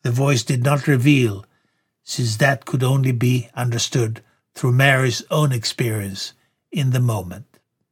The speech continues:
The voice had also told her that Paulus was given the red key to increase his ability to separate falsehood from truth.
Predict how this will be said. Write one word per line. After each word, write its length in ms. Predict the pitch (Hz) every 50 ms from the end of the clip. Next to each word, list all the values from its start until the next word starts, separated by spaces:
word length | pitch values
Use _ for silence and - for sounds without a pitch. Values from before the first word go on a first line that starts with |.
| _ _ _ _ _ _ _ _ _ _ _ _ _ _
The 100 | 151 143
voice 420 | 127 160 170 180 180 151 - -
had 140 | - 151 151
also 300 | 151 156 156 - - 151
told 400 | 120 - - 165 170 165 151 113
her 280 | 98 95 92 95 - - _ _ _ _ _ _ _ _
that 220 | _ 120 113 107 -
Paulus 500 | - 139 147 147 147 151 151 147 131 120
was 180 | 131 135 120
given 360 | 113 - 160 147 131 139 127 123
the 120 | 131 123
red 320 | 123 135 147 151 143 123
key 380 | - - 139 120 110 107 104 - _ _ _ _ _ _ _ _ _ -
to 100 | - 139
increase 560 | 135 127 110 - - 160 160 160 156 147 -
his 180 | 165 156 -
ability 760 | - 143 123 120 135 156 151 147 143 117 - 143 143 127 - - _ _ _ _ _ _ _ _ _ _ _ _ _ _ _ _ _ _ _ _ _ _
to 220 | - 147 143 - - -
separate 600 | - - - - 165 165 - - 151 139 131 113
falsehood 720 | - - - - 160 156 160 151 123 - - 160 160 151 147
from 360 | - - - - 131 120 120
truth. 640 | - - - - 180 139 104 - - - - -